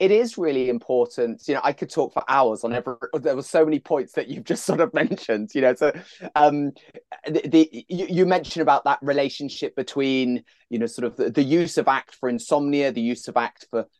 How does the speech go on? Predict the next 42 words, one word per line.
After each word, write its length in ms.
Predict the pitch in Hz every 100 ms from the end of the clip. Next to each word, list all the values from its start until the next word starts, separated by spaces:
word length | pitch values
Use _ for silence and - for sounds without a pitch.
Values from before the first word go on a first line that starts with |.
| -
for 80 | -
tinnitus, 800 | - 165 156 - 151 135 - - _ - -
uh, 60 | 160
but 160 | -
also 400 | 170 208 - 180 160
another 320 | 151 165 185
one, 240 | 190 170 139
which 180 | 131
is 220 | 143 127 -
very 540 | 131 175 185 180 160
similar, 640 | 135 - 160 151 131 110 87 _ _ _ _ -
um, 460 | 127 120 120 120 -
it 160 | 156 151
is 220 | 160 147
chronic 340 | - 180 170
pain 380 | - 180 185 131
as 160 | 117 -
well. 340 | 151 117 90 _ _ _ -
And, 340 | 139 143 143 135 -
and 160 | 151 156
so 380 | 185 165 160 - _ _ 185
i-, 80 | -
if, 160 | 220 220
if 160 | - 247
we 220 | 302 311
kind 320 | - 254 220
of 260 | 185 160 - _ _ 120 -
uh, 120 | 160 -
what 200 | 175 240
I've 120 | 208
tried 220 | - 180
to 60 | -
do 100 | 147
is 160 | 127
walk 340 | 156 165 170 -
a 60 | 165
cli-, 340 | - 160 143 151 156
walk, 340 | 147 165 160 - 139
you 120 | 147
know, 100 | 135
the, 140 | 131
the, 180 | - 135